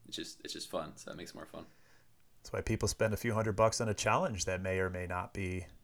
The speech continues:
Speaker 2: a plus E V move, because it's fun and it's
Speaker 1: Yeah.
Speaker 2: a little serial lottery. And hey, I hit a five, uh, on the W N B A. I hit a number five serial, which I flipped for a thousand <laughs> bucks. So that was a
Speaker 1: Yeah, that's
Speaker 2: sweet win.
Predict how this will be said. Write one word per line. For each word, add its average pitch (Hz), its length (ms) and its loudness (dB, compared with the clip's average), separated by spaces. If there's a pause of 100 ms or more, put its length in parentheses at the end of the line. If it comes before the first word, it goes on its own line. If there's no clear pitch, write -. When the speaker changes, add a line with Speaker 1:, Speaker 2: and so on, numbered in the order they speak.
(220)
Speaker 2:
a 101 60 -4
plus - 340 2
E 98 100 0
V 92 160 -2
move, 90 340 -6
because 95 600 -2 (280)
it's - 160 2
fun 147 380 2 (360)
and 98 200 0
it's 104 280 2
Speaker 1:
Yeah. 107 60 0
Speaker 2:
a - 20 0
little 107 180 2
serial 110 420 4
lottery. 90 440 2
And 92 200 -6 (240)
hey, - 240 4
I 127 180 10
hit 208 140 8
a 175 40 10
five, 127 480 10
uh, 107 340 6
on 110 200 2
the 107 60 4
W 117 280 4
N 113 80 0
B 120 80 4
A. 139 100 8
I 104 120 8
hit 107 140 0
a 98 60 4
number 104 260 4
five 113 280 8
serial, 117 400 4
which 95 180 0
I 98 140 4
flipped - 280 -2
for 104 160 -2
a 98 40 2
thousand 98 400 0
<laughs> - 160 2
bucks. - 240 4
So 95 160 2
that - 220 -2
was 107 180 2
a 95 60 2
Speaker 1:
Yeah, 123 160 8
that's 107 460 4
Speaker 2:
sweet 135 240 2
win. 85 320 -2